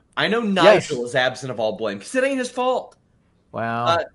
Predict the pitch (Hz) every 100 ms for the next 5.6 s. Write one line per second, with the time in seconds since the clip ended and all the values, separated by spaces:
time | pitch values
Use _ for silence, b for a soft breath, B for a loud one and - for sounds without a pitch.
0 | _ 151 190 214 240 226 202 226 240 240
1 | 170 214 214 196 185 175 175 160 269 147
2 | 139 147 127 123 - 131 127 123 127 127
3 | 117 123 120 117 117 - 135 120 208 247
4 | 151 160 156 147 147 202 202 196 180 151
5 | 165 180 151 - - 107